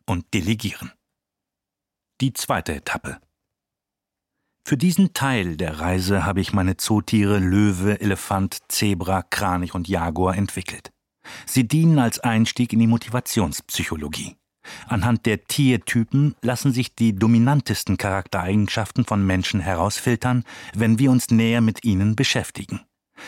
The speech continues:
Genau darum geht es in der Chamäleon-Methode. Wir müssen unsere Mitarbeitenden kennen, um angepasst und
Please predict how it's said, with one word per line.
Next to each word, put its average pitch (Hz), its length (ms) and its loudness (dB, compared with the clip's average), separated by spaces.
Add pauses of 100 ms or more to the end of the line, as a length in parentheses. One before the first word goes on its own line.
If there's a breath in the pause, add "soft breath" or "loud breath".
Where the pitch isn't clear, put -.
(160 loud breath)
Genau 104 340 2
darum 90 440 0
geht 85 220 -4
es - 120 -4
in 82 120 -6
der 95 160 -4
Chamäleon-Methode. 71 920 -6 (600 loud breath)
Wir 107 120 0
müssen 117 360 2
unsere 82 300 -4
Mitarbeitenden 90 920 -2
kennen, 120 400 0 (160)
um - 240 -6
angepasst 110 680 -2
und 87 200 -8